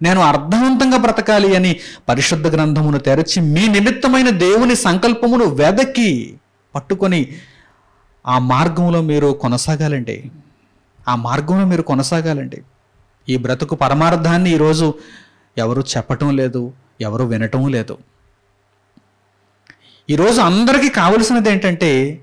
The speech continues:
జానెడు పొట్టను నింపుకోవటానికి ఏమైనా ఉంటే చెప్పండి అంటున్నారు. అంతేనా? ఇదేనా బ్రతుకు? జానెడు పొట్టను నింపుకొని నిద్రపోయి తినుటకు త్రాగుటకు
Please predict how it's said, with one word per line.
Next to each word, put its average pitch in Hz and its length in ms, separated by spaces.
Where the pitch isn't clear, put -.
జానెడు 131 360
పొట్టను 147 440
నింపుకోవటానికి 147 1080
ఏమైనా 123 340
ఉంటే 120 240
చెప్పండి 113 600
అంటున్నారు. 104 460
అంతేనా? 127 460
ఇదేనా 139 280
బ్రతుకు? 127 440
జానెడు 135 340
పొట్టను 165 360
నింపుకొని 147 580
నిద్రపోయి 156 760
తినుటకు 196 540
త్రాగుటకు 196 840